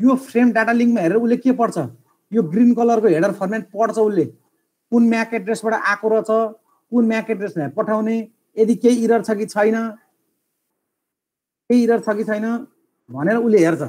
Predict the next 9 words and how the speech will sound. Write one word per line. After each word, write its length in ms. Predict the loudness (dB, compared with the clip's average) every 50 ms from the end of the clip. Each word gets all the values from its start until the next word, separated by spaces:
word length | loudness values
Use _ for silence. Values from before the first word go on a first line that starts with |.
| -10 -14 _ _ -12 -10
यसमा 180 | -6 -4 -4
पनि 400 | -2 2 4 6 6 4 4 0 -6 _ _ _ -4
यो 120 | 0 0 0
प्याकेटमा 400 | 2 0 -2 -4 -4 -6 -6 -6
पनि 260 | -4 -2 -2 -2 -2 -2 -6 _ _ _ _
कुन 140 | 0 2 2
म्याक 260 | 2 2 0 -4 -4
एड्रेसले 380 | -6 -6 -4 -6 -6 -4 -4 -4
पठाएको, 640 | -4 -2 -2 -2 0 -2 -2 0 0 0 0 0